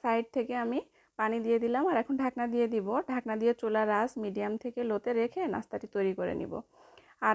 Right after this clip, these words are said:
আমি ভিডিওটি ফাস্ট ফরওয়ার্ড করে দিয়েছি, তা না হলে ভিডিওটি কিন্তু অনেক লম্বা হয়ে যাবে।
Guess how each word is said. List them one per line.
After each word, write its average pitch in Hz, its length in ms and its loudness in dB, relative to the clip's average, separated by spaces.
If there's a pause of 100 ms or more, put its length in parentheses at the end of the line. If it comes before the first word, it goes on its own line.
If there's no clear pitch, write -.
আমি 240 120 2 (100)
ভিডিওটি 240 420 2
ফাস্ট 226 280 2
ফরওয়ার্ড 220 420 2
করে 208 240 2
দিয়েছি, 202 280 0 (120)
তা 202 100 -2 (100)
না 233 120 0
হলে 233 140 2 (120)
ভিডিওটি 202 400 0
কিন্তু 220 220 -2
অনেক 254 140 -2 (100)
লম্বা 185 340 2
হয়ে 196 200 0
যাবে। - 200 -6